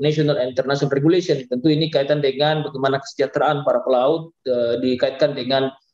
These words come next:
perubahan regulasi yang ada saat ini dan sudah diratifikasi oleh pemerintah Republik Indonesia. Eh, tadi juga disampaikan juga bagaimana kesempatan bekerja.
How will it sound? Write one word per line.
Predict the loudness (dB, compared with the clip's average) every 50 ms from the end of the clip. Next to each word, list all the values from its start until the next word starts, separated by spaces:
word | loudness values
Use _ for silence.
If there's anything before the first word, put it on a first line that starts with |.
| _ _ -2
perubahan | 0 0 0 0 0 0 0
regulasi | 0 0 2 2 2 2 0 0 0
yang | 0 0
ada | 0 0 0
saat | 0 -2 -2 -2 -2
ini | -2 0 2 2 2
dan | 2 0 -2
sudah | 0 2 2 2 2
diratifikasi | 2 0 2 2 2 0 -2 -4 -4 -2 0 0 0 0 0
oleh | -2 0
pemerintah | 0 0 2 2 2 2 0 -2
Republik | 0 0 0 0 -2 -2 -2
Indonesia. | -2 0 2 2 2 0 -2 -4 -4 _ _ _ _ _ _ _ _ _ _
Eh, | -2 0 2 2 2 2 2 2 0 0
tadi | 0 2 2 2
juga | 2 2 2 2
disampaikan | 2 2 0 0 2 0 2 2 0 0
juga | 0 0 0 0
bagaimana | 0 0 0 0 0 0 0
kesempatan | 0 0 0 0 0 -2 -2 -2 -2
bekerja. | 0 0 0 0 0 0